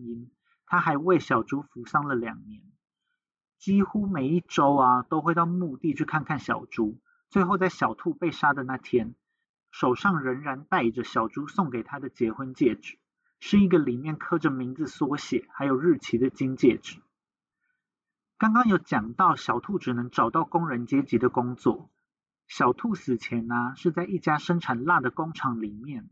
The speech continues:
当生产线的女工。这个蜡啊，是打蜡的那种蜡。小兔呢，就负责把商品的标签粘在罐子上，是一个非常简单的工作嘛。但小兔的主管呢，对他非常满意，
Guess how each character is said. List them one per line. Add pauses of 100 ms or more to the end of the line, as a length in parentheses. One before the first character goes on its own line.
(120)
当
生
产
线
的
女
工。 (340)
这
个
蜡
啊，
是 (120)
打
蜡
的
那
种
蜡。 (440)
小
兔
呢，
就
负
责
把
商
品
的
标
签
粘
在
罐
子
上， (400)
是
一
个
非
常
简
单
的
工
作
嘛。 (380)
但
小
兔
的
主
管
呢，
对
他
非
常
满
意，